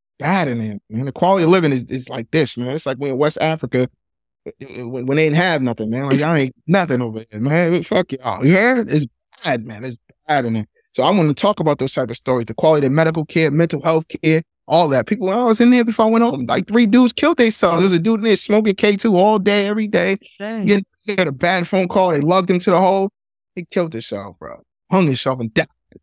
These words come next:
Speaker 1: And mental health don't come see you that day you go to the hole. Like, when you're in state prison, 'cause I end up overturning my case and going to county jail. County jail's even worse than the state prison.
Speaker 2: Oh,
Speaker 1: State
Speaker 2: yeah.
Speaker 1: prison horrible,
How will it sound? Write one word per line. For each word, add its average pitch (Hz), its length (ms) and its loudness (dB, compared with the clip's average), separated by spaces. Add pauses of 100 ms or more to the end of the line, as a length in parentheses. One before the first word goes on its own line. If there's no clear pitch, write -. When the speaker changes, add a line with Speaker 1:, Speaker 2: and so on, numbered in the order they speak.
(800)
Speaker 1:
And 202 280 2
mental 202 200 0
health 196 260 0
don't 190 140 2
come 190 180 0
see - 180 -2
you 196 80 0
that 165 240 0
day 185 100 2
you 165 140 0
go 175 100 4
to 165 60 4
the 160 60 4
hole. 180 120 2
Like, 139 180 0 (220)
when 165 180 -2
you're 220 120 4
in 190 40 2
state 202 300 -2
prison, 202 300 0
'cause 175 100 0
I 156 40 0
end 175 100 0
up - 80 -6 (140)
overturning 180 380 0
my 160 120 -2
case 175 240 -8 (340)
and 147 60 -4
going 160 200 2
to 165 80 -2
county 180 200 2
jail. 165 200 0
County 196 300 0
jail's 196 300 4
even 143 180 2
worse 220 220 4
than 151 80 -2
the 131 60 -4
state 123 280 -12
prison. 117 180 -6
Speaker 2:
Oh, 202 140 -4
Speaker 1:
State 147 160 0
Speaker 2:
yeah. 175 140 0
Speaker 1:
prison 233 200 -2 (260)
horrible, 127 340 0